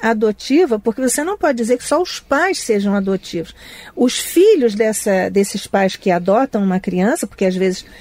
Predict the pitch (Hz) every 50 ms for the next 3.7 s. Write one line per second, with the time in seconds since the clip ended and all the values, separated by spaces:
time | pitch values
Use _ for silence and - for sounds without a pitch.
0 | - - - 185 - 202 196 190 180 190 185 - 247 294 - - 226 214 254 339
1 | 330 226 - _ _ - - - - - - - 196 185 185 202 247 302 302 240
2 | 202 185 190 196 214 240 233 208 190 185 180 190 185 185 180 - - - 190 190
3 | 185 190 190 - - - 262 277 381 359 247 196 -